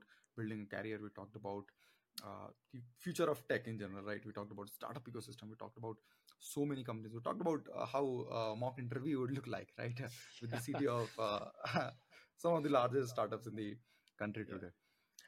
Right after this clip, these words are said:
Speaker 1: I think, uh, thanks for making it, Prashant.
Speaker 2: Okay. Thank you so much. Yeah, really, it was a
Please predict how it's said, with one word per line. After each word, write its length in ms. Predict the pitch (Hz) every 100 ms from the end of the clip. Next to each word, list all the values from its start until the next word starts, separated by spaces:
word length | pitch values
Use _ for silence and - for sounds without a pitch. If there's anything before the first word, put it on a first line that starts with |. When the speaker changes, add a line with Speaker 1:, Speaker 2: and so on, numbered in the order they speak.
| _ -
Speaker 1:
I 20 | 120
think, 300 | 135 123 143
uh, 160 | 127 123 - - -
thanks 180 | - -
for 100 | 226
making 280 | 170 - 196
it, 100 | 202 - -
Prashant. 280 | - - 285 _ _ _ _ _ _ _ _ _ _ 135
Speaker 2:
Okay. 160 | 170 _ _ _ -
Thank 160 | 160 175
you 60 |
so 160 | 196 196
much. 260 | 233 - -
Yeah, 120 | 165 - _ _ _ -
really, 340 | 139 160 175 165
it 120 | 143
was 240 | 156 147
a 320 | 147 135 127